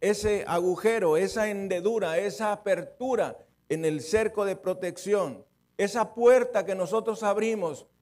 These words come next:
puede convertirse también en una ancla. Algunos sabrán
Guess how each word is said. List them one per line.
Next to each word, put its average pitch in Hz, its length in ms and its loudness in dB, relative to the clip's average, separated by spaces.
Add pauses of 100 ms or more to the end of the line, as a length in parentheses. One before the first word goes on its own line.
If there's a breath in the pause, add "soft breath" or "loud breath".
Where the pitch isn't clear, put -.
(120)
puede 220 240 4
convertirse 208 800 -2
también 196 480 -2
en 202 100 -4
una 214 460 -2
ancla. 156 760 -6 (1500)
Algunos 180 400 -2
sabrán 196 580 0